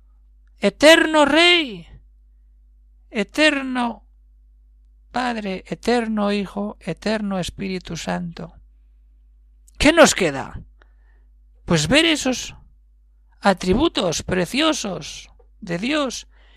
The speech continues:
y esa relación entre Dios y el hombre para acabar en la infi-, en el infinito. Dios es infinito.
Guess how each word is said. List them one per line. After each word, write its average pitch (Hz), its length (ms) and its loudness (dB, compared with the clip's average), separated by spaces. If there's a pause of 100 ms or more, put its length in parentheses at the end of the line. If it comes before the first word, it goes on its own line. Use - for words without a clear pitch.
(220)
y 233 140 -2
esa 262 320 6
relación 262 1120 2
entre 196 460 -4
Dios 226 440 -2
y 196 160 -2
el 196 140 2
hombre 202 360 -2
para 180 220 -2
acabar 180 480 0
en 170 260 -6
la 165 160 -6
infi-, 165 460 -14 (320)
en 180 160 -6
el 156 160 -2
infinito. 156 680 -10 (2000)
Dios 220 260 0
es 302 100 0
infinito. 269 680 -2